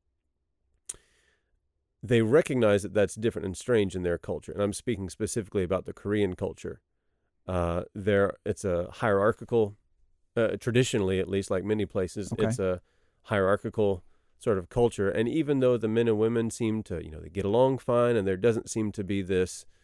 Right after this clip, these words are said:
Speaker 1: um, hierarchy when you see people on the street, there are definite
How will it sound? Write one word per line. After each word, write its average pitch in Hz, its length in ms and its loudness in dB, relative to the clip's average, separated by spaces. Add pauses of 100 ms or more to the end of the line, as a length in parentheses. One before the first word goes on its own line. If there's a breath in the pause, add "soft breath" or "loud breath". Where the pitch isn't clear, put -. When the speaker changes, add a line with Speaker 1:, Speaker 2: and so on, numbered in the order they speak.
(460)
Speaker 1:
um, 85 500 -4 (160)
hierarchy 104 520 4
when 98 140 0
you 95 60 -2
see 113 180 -4
people 98 260 -4
on 87 60 -2
the 87 80 -4
street, 139 360 -2 (300)
there 107 180 2
are 101 140 4
definite 104 640 0